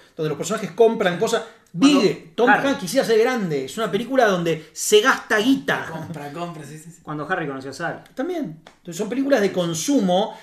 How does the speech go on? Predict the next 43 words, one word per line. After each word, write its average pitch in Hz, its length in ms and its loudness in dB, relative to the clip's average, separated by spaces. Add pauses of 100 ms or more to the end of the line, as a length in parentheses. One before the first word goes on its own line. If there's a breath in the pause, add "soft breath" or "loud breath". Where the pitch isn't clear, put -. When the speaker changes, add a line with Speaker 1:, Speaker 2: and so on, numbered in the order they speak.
Speaker 1:
sin 233 260 -2
ser 240 240 4
películas 196 380 -2
que 160 80 -4
traten 202 320 -2
ese 196 180 -6
tema. 196 300 2
Después 277 180 -6
tenés 226 300 -4 (160 loud breath)
cosas 202 260 -2
más 175 80 0
directas, 185 300 0
Wall 185 100 4
Street, 240 380 -2
después 226 200 0
te 196 100 -2
digo, 165 160 0
después 165 280 -2
tenés 226 240 0
Speaker 2:
Sí, 180 160 -6
sí. 165 160 -10
Speaker 1:
obras 208 400 6
de 165 80 0
la 156 160 2
época. 139 500 -6 (320 loud breath)
Pero 151 340 0
más 302 300 0
allá 202 280 0
y 165 80 -2
en 151 80 -2
la 139 100 -6
periferia, 143 720 -4 (180 loud breath)
en 131 120 -12
géneros, 220 420 -2 (240)
digamos, 131 320 -6
que 120 60 -12
van 190 200 -2
por 185 140 -2
otro 170 180 -4
lado, 135 400 -2 (160 loud breath)
está, 277 560 -8
está 160 220 -6
ahí. 285 400 -2